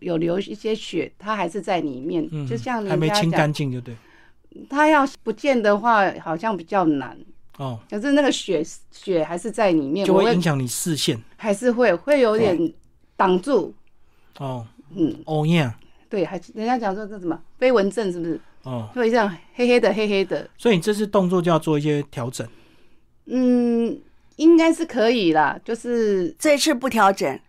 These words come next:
Speaker 3: 要还是，呃，复杂的动作。
Speaker 2: 哦，还是复杂，还是
Speaker 3: 哎，对，
Speaker 2: 嗯，嗯。
Speaker 3: 哎，哎。
Speaker 2: 那就要
Speaker 1: 照之前，之前的，那可能是还要再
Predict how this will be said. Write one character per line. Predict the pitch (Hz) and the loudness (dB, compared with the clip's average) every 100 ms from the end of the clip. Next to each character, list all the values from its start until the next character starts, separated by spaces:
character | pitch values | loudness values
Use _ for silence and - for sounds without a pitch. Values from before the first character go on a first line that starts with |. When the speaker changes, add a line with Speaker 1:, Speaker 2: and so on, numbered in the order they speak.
| _ _ | _ _
Speaker 3:
要 | 240 220 190 | 0 2 2
还 | - 262 | -2 -2
是， | 285 226 196 - _ | 0 0 -4 -10 _
呃， | 160 | -4
复 | - 247 175 | -2 -2 0
杂 | 120 156 | 0 0
的 | 156 | -4
动 | 175 156 | -4 -4
作。 | 135 - - | -4 -10 -8
Speaker 2:
哦， | 202 170 | -6 -4
还 | 147 | -4
是 | 147 | -4
复 | 170 160 | -4 -6
杂， | 139 | -6
还 | 113 143 | -8 2
是 | |
Speaker 3:
哎， | 180 160 160 | 4 4 4
对， | 190 151 151 | 4 2 2
Speaker 2:
嗯， | 135 | -2
嗯。 | 127 131 | -4 -4
Speaker 3:
哎， | 143 | -4
哎。 | 131 - _ _ _ _ _ _ | -6 -14 _ _ _ _ _ _
Speaker 2:
那 | 180 262 | 0 2
就 | 190 | 4
要 | 165 | 2
Speaker 1:
照 | |
之 | 269 254 | -2 -2
前， | 233 175 165 | -2 -2 -2
之 | 233 240 | -6 -8
前 | 208 147 151 | -6 -4 -4
的， | 147 139 | -4 -2
那 | 247 | -2
可 | 240 233 | -2 -2
能 | 175 185 | -2 -2
是 | 220 | -4
还 | 190 185 | -2 2
要 | 214 | 2
再 | - 208 190 | 0 0 2